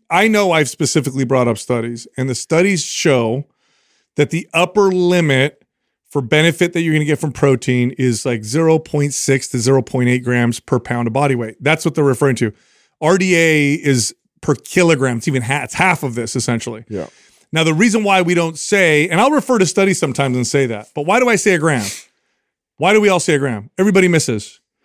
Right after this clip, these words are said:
Speaker 1: So then
Speaker 2: Yeah.
Speaker 1: they miss and they
Speaker 2: Not,
Speaker 1: end up in the, in the, in
Speaker 2: and
Speaker 1: the,
Speaker 2: not
Speaker 1: in the
Speaker 2: only
Speaker 1: zone that
Speaker 2: that,
Speaker 1: they need
Speaker 2: even
Speaker 1: to
Speaker 2: if
Speaker 1: be.
Speaker 2: you go over,
Speaker 1: You're
Speaker 2: it's,
Speaker 1: fine.
Speaker 2: you're fine.
Speaker 1: Yeah.
Speaker 2: And there's actually studies to, to support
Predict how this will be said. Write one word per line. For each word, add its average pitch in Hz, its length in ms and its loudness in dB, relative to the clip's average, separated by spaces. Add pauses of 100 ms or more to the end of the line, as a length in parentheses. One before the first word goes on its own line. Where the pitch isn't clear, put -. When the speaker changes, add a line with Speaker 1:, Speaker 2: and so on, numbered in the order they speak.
(240)
Speaker 1:
So - 160 -2
then 165 120 2
Speaker 2:
Yeah. 165 60 0
Speaker 1:
they 156 120 0
miss 202 400 2
and 175 80 -2
they 160 60 0
Speaker 2:
Not, 165 60 2
Speaker 1:
end 160 120 2
up 156 100 2
in 156 100 0
the, 147 140 -2
in 151 80 -2
the, 143 80 0
in 156 140 -4
Speaker 2:
and - 0 -
Speaker 1:
the, 190 80 2
Speaker 2:
not 214 120 4
Speaker 1:
in 220 60 4
the 226 40 6
Speaker 2:
only 190 140 6
Speaker 1:
zone 165 100 4
that 170 60 6
Speaker 2:
that, 196 160 6
Speaker 1:
they 147 60 2
need 147 120 2
Speaker 2:
even 190 100 6
Speaker 1:
to 185 60 4
Speaker 2:
if 156 80 0
Speaker 1:
be. 156 60 -2
Speaker 2:
you 170 60 0
go 160 280 4
over, 139 580 2
Speaker 1:
You're - 80 2
Speaker 2:
it's, 135 200 0
Speaker 1:
fine. 110 140 -8
Speaker 2:
you're 147 160 0
fine. 160 420 0
Speaker 1:
Yeah. 123 100 -6
Speaker 2:
And 160 180 0
there's 156 220 2
actually 160 340 0
studies 165 520 4
to, 139 120 -2
to 131 140 -2
support 185 640 2